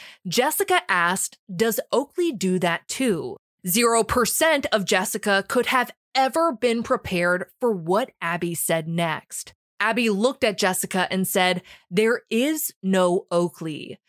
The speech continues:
Jessica tried to stay calm and asked, "What do you mean?" But Abby became distraught. She curled up into a ball in the corner of the couch and started shaking. All Jessica could do in that moment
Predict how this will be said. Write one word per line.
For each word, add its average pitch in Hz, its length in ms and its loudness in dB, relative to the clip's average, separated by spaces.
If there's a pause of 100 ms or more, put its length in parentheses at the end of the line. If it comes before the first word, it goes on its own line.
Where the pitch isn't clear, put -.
(240)
Jessica 220 420 2
tried 190 340 0
to 190 60 0
stay 180 260 0
calm 233 400 2
and 190 120 0
asked, 175 380 0 (100)
"What 180 280 -2
do 190 40 0
you 175 140 0
mean?" 190 560 -2 (160)
But 240 220 0
Abby 320 260 2
became 196 480 0 (140)
distraught. 170 760 0 (120)
She 220 240 0
curled 277 360 0
up 302 140 2
into 302 220 2
a 226 40 0
ball 170 360 4
in 190 140 -2
the 190 100 0
corner 226 400 -4
of 214 160 -6
the 233 100 0
couch 160 480 -2
and 185 160 0
started 165 420 -2
shaking. 147 760 -4 (160)
All 220 180 4
Jessica 202 480 0
could 196 180 -2
do 202 180 2
in 190 80 0
that 185 180 0
moment 202 440 2